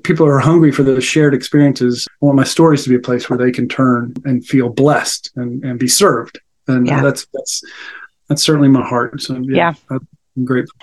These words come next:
Speaker 2: So Mooses with Bazookas and Other Stories Children Should Never Read. Fantastic from front cover to back.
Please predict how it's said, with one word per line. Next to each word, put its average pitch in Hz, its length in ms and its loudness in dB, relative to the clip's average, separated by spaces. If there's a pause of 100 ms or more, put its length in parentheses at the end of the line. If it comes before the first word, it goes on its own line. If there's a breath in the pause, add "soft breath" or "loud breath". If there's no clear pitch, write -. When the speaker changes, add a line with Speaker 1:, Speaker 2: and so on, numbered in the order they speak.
(100)
Speaker 2:
So 220 160 2
Mooses 269 420 4
with 285 160 0
Bazookas 247 520 2
and 185 140 -2
Other 208 240 2
Stories 208 440 2
Children 220 420 2
Should 185 260 2
Never 175 360 2
Read. 180 360 4
Fantastic 196 800 0
from 165 160 0
front 202 260 -2
cover 190 240 2
to 180 120 2
back. 151 380 2